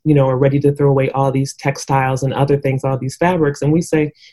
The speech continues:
"Oh no, actually we can use these and make nice new things, and we'll figure out, and we can sell them,"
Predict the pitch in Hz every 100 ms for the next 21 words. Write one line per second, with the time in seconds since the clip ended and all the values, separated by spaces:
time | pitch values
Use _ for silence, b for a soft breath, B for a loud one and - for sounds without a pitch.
0 | b 175 185 175 165 175 - 170 147 156
1 | - 143 143 156 156 190 202 214 - 147
2 | 151 147 143 143 139 143 - 143 135 139
3 | 143 120 110 - 139 139 143 143 147 135
4 | 127 120 135 135 147 143 131 - 131 131
5 | 120